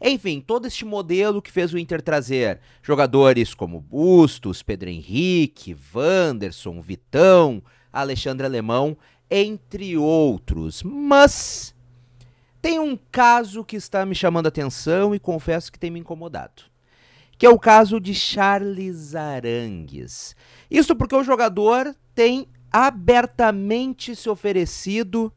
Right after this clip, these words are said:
para o Internacional e o Inter não tem feito absolutamente nada para ter o jogador.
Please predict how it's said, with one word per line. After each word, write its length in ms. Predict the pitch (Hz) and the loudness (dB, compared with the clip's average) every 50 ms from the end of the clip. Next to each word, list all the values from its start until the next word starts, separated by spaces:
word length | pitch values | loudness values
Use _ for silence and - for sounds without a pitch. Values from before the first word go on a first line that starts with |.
| _ _ _ _ _ | _ _ _ _ _
para 360 | - 190 196 202 202 202 202 190 | 0 4 4 4 4 4 2 -2
o 120 | 175 175 | -4 -6
Internacional 1120 | 170 175 - - 170 151 156 160 156 151 - - 151 139 135 123 127 131 139 143 147 - _ _ _ _ _ _ _ _ | -8 -12 -10 -8 -8 -8 -8 -10 -12 -10 -8 -8 -8 -6 -4 -4 -2 -2 -2 -2 -4 -8 _ _ _ _ _ _ _ _
e 100 | - 226 | -4 -2
o 160 | 233 208 180 175 | 0 2 2 0
Inter 340 | 170 180 - - 175 156 | -2 -2 -4 -2 -2 -2
não 160 | 156 160 151 139 | -2 -4 -6 -4
tem 220 | 127 143 147 147 | -4 -4 -4 -4
feito 580 | - - - 135 143 151 156 _ - 156 - - _ | -4 -4 -2 -2 -2 -4 -6 _ -8 -8 -8 -8 _
absolutamente 1700 | - 151 147 135 117 104 107 117 175 196 220 - - - - 175 160 147 151 165 - - 156 135 127 131 135 147 151 - - - 170 | -10 -8 -8 -8 -10 -14 -16 -12 -12 -12 -12 -12 -14 -10 -8 -8 -8 -8 -8 -10 -8 -8 -8 -8 -8 -8 -10 -12 -12 -14 -14 -14 -12
nada 840 | 165 160 156 143 143 147 147 147 151 147 139 131 131 147 147 147 147 - _ _ _ _ _ _ _ - | -12 -12 -12 -12 -10 -6 -4 -2 -2 -2 -4 -4 -2 -2 -2 -2 -4 -8 _ _ _ _ _ _ _ -6
para 280 | 151 147 143 143 135 | -6 -4 -4 -6 -6
ter 480 | 127 - _ - 117 107 110 110 107 - - _ _ _ _ _ _ _ | -8 -10 _ -10 -6 -4 -4 -4 -6 -8 -14 _ _ _ _ _ _ _
o 140 | 135 131 113 | -10 -10 -8
jogador. 640 | 120 127 120 123 127 117 87 76 71 64 57 - | -6 -6 -4 -4 -6 -6 -6 -8 -8 -8 -10 -14